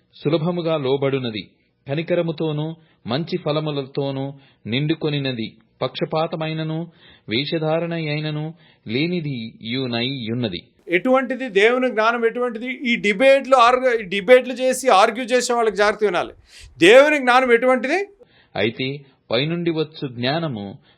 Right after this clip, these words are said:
Speaker 1: మొట్టమొదట పవిత్రమైనది, తర్వాత సమాధానకరమైనది, మృదువైనది, సులభముగా లోబడునది, కనికరముతోనూ మంచి ఫలములతోనూ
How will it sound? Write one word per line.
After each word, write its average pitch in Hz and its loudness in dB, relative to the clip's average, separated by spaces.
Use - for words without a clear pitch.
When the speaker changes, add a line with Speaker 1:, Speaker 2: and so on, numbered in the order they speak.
Speaker 1:
మొట్టమొదట 147 -4
పవిత్రమైనది, 131 -6
తర్వాత 143 -2
సమాధానకరమైనది, 127 -4
మృదువైనది, 143 -2
సులభముగా 160 -2
లోబడునది, 135 -2
కనికరముతోనూ 160 -4
మంచి 156 -4
ఫలములతోనూ 139 -4